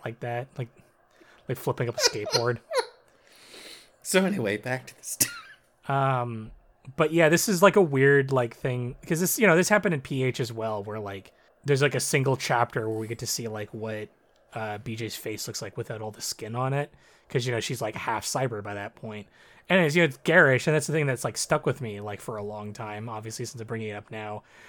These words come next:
Speaker 1: But the thing that always really bugged me specifically about P H is it spends so much time telling you just, just how hot Blackjack is,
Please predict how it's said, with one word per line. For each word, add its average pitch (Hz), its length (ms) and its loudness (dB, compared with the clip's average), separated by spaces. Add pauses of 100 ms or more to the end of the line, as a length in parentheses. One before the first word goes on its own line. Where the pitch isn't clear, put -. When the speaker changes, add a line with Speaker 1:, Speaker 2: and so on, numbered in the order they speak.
(120)
Speaker 1:
But 202 120 8
the 202 60 12
thing 262 120 8
that 339 100 10
always 247 200 12
really 214 160 12
bugged 143 360 4
me 160 120 4
specifically 143 600 2
about 139 280 2
P 113 260 -8
H 135 240 -2 (240)
is 165 160 2
it 185 80 2
spends 240 440 8
so - 540 8
much 165 260 6
time 135 380 4
telling 135 280 2
you 127 120 -2
just, 135 240 0 (260)
just 277 300 4
how 151 460 6
hot 131 400 0
Blackjack 127 600 0
is, 147 360 2